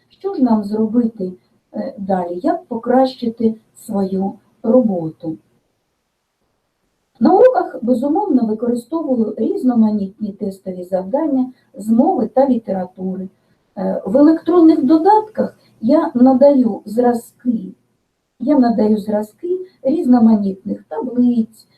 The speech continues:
різноманітних допоміжних матеріалів, тестів.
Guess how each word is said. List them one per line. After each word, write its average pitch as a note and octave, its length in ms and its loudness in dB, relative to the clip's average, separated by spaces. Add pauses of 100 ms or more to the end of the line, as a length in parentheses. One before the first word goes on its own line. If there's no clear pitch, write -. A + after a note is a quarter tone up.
(200)
різноманітних A3+ 960 2
допоміжних C4 760 -2
матеріалів, A#3 720 -2 (340)
тестів. D4 480 -4